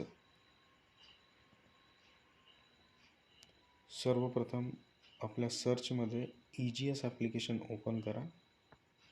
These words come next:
ईजीएस ॲप्लिकेशन ओपन केल्यानंतर लाभार्थी log in,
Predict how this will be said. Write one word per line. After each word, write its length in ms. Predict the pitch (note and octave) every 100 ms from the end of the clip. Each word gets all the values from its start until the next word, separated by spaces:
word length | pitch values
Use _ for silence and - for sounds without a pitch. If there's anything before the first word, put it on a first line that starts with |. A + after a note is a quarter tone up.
| - - - - _ _ _ _ _ _ _ - - -
ईजीएस 440 | A#2+ A2+ C#3+ C3 C3
ॲप्लिकेशन 540 | - B2+ B2+ - A#2+
ओपन 260 | A#2 B2 A2+
केल्यानंतर 760 | A#2 A2+ A2+ A2 A2 A#2+ C3 - - -
लाभार्थी 580 | A#2 A2+ A2 B2 B2 C3+
log 240 | A#2 G#2+ G#2
in, 240 | A#2